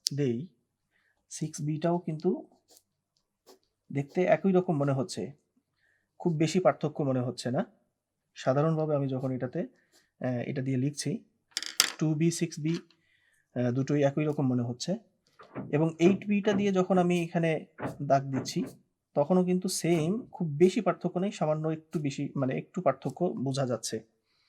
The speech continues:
এখন আমি এগুলোকে ব্যবহার করব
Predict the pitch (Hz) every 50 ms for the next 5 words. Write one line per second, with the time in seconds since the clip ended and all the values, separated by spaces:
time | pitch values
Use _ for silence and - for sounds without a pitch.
0 | _ _ _ _ _ _ _ - - - _ _ _ _ _ _ _ _ _ -
1 | - 160 165 - 214 208 175 190 226 - - 151 165 190 190 190 190 202 208 202
2 | - 208 160 156 156 160 165 165 185 185 185 175 143 123 123 143 208